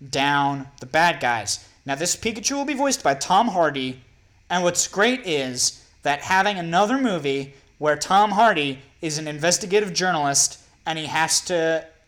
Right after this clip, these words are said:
tap into the dark side in order to take down the bad guys is a perfect segue into idea number fifty, Venom Pikachu. That's right. Venom's wear-,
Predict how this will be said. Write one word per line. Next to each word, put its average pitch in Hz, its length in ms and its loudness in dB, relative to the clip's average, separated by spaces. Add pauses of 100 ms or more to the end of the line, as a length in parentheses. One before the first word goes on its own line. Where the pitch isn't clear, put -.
(240)
tap - 260 2
into 190 160 -4
the 170 80 -6
dark 190 320 2
side 147 280 2
in 147 120 -6
order 147 240 -2
to 131 60 -10
take 175 320 -2
down 185 180 0
the 180 80 -4
bad 214 320 2
guys 135 420 2 (220)
is 151 160 -6
a 147 60 -2
perfect 240 420 2
segue 175 680 2 (220)
into 143 340 -4
idea 196 680 2
number 185 300 2
fifty, 165 720 -2 (340)
Venom 196 760 0
Pikachu. 185 680 -2
That's 165 280 0
right. 135 300 2 (420)
Venom's 202 540 2
wear-, 185 480 -2